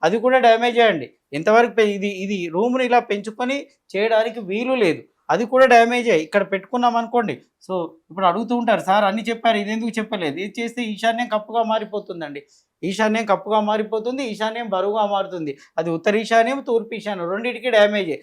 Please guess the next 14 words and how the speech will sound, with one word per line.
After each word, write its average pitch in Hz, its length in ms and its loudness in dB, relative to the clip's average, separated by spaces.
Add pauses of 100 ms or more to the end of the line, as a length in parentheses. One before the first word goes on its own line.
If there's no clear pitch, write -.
(120)
ఆ 185 140 2
ఈశాన్య 226 400 2
దోషం 233 340 0
ఆ 233 80 2
ఇంటికి 240 240 -4
వచ్చేస్తుందండి. 247 640 -4 (260)
So, 214 200 -2
దానివల్ల 240 540 6
ఏ 190 160 6
మూలలో 254 380 2
పెంచుకోవడానికి 247 760 0
వీలు 233 240 -6
లేదని 240 360 0
చెప్పాను. 214 340 2